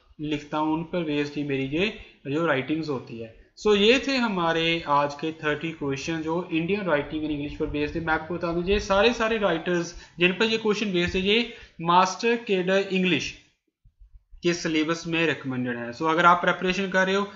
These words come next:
तो ये video तो आपके लिए पारस जैसी है, आपके लिए ये तो बहुत ही ज़्यादा important है। So, आपने इन video को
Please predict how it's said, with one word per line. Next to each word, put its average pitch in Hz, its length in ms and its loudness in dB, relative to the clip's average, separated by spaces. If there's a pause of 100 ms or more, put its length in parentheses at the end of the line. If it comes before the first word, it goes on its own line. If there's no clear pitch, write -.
(180)
तो 151 100 -2
ये 185 420 0 (240)
video 160 440 2
तो 165 180 -4
आपके 135 440 -4
लिए 135 600 -2 (480)
पारस 143 380 2
जैसी 131 480 -6
है, 123 180 -10
आपके 127 380 -6
लिए 135 240 -4
ये 135 260 -2
तो 147 200 -4 (580)
बहुत 135 420 -4
ही 151 100 0
ज़्यादा 139 300 4
important 139 720 -2
है। 131 380 -4 (340)
So, 143 80 -2
आपने 156 680 0 (200)
इन 139 100 -4
video 139 420 0
को 175 500 -2